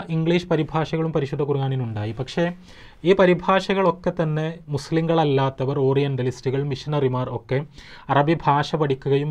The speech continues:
ഇംഗ്ലീഷിലേക്ക് അത് വിവർത്തനം ചെയ്യുകയും ചെയ്തതുകൊണ്ടുള്ള പരിഭാഷകളായിരുന്നു. അതുകൊണ്ട് തന്നെ ഖുർആനിനൊരു വിശ്വാസി കൽപ്പിക്കുന്ന ബഹുമാനവും ആദരവും ഒന്നും നൽകപ്പെടാത്ത, പലപ്പോഴും ഖുർആനിൻ്റെ ആശയങ്ങൾ സത്യസന്ധമായി വിവർത്തനം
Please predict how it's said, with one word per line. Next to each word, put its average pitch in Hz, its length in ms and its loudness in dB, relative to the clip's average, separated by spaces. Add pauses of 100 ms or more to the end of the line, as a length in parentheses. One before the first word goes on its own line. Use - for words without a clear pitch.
ഇംഗ്ലീഷിലേക്ക് 143 600 -2
അത് 143 140 -2
വിവർത്തനം 139 520 0
ചെയ്യുകയും 143 440 0
ചെയ്തതുകൊണ്ടുള്ള 143 760 0
പരിഭാഷകളായിരുന്നു. 151 800 0 (520)
അതുകൊണ്ട് 190 340 4
തന്നെ 190 240 2
ഖുർആനിനൊരു 170 640 2
വിശ്വാസി 165 520 0
കൽപ്പിക്കുന്ന 147 520 -2
ബഹുമാനവും 139 640 2 (120)
ആദരവും 135 460 2
ഒന്നും 135 240 -4
നൽകപ്പെടാത്ത, 135 720 0 (440)
പലപ്പോഴും 185 540 4
ഖുർആനിൻ്റെ 156 600 0 (480)
ആശയങ്ങൾ 160 540 2 (100)
സത്യസന്ധമായി 170 800 0
വിവർത്തനം 147 380 0